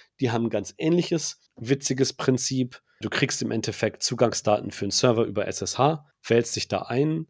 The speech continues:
und da liegt eine Datei rum und dann versucht man, die zu exploiten.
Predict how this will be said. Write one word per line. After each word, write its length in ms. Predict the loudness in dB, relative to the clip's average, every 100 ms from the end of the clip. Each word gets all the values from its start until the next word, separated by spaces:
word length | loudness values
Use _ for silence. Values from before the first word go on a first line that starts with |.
| -2
und 220 | -2 2
da 60 | 2
liegt 260 | 0 -2
eine 60 | -2
Datei 340 | -2 4 6
rum 240 | 6 6 2
und 140 | -4
dann 80 | -6
versucht 300 | -6 -6 -6
man, 120 | -6
die 160 | -6 -8
zu 140 | -8
exploiten. 720 | -8 -2 4 4 2 -4 -6